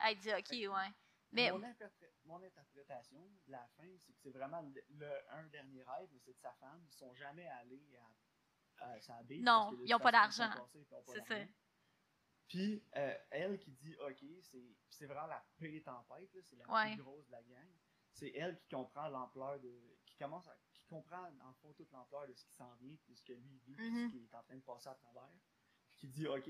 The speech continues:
Speaker 2: c'est beau, mais on va passer à, au travers ensemble.
Speaker 1: Ok,
Speaker 2: Parce
Speaker 1: mais moi
Speaker 2: qu'on, on va rester unis, puis je vais t'aider à passer à travers,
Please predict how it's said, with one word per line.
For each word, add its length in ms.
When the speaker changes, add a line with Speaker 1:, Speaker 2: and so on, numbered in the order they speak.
Speaker 2:
c'est 180
beau, 180
mais 120
on 100
va 120
passer 640
à, 240
au 100
travers 440
ensemble. 400
Speaker 1:
Ok, 180
Speaker 2:
Parce 0
Speaker 1:
mais 120
moi 180
Speaker 2:
qu'on, 220
on 40
va 120
rester 280
unis, 240
puis 120
je 60
vais 80
t'aider 220
à 80
passer 280
à 60
travers, 440